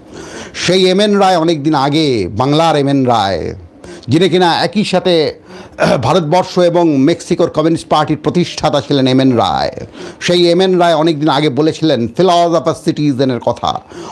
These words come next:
অর্থাৎ সিটিজেন এতটাই শক্তিশালী হবে যে শাসকের চোখে চোখ রেখে সে কথা বলবে, সে গণ আন্দোলনের ভেতর দিয়ে শাসকের কাছ থেকে তার দাবি আদায় করে নেবে। সেই ফিলসফার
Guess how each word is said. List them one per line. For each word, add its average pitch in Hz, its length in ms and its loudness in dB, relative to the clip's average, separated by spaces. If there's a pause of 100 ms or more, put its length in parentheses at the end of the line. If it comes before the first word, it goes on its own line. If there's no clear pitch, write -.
অর্থাৎ 190 260 0
সিটিজেন 220 520 0
এতটাই 196 420 0
শক্তিশালী 190 640 -2
হবে 160 400 2 (240)
যে 165 100 2
শাসকের 175 760 -2
চোখে 175 340 2
চোখ 185 240 0
রেখে 165 240 2
সে 160 180 0
কথা 160 200 0
বলবে, 156 460 2 (220)
সে 160 120 -2
গণ 156 260 2
আন্দোলনের 160 540 2
ভেতর 156 260 0
দিয়ে 139 280 0
শাসকের 147 640 -2
কাছ 139 240 -4
থেকে 135 160 2
তার 123 220 0
দাবি 127 340 2
আদায় 123 300 2
করে 107 220 0
নেবে। 82 400 -2 (560)
সেই 165 140 2
ফিলসফার 196 640 2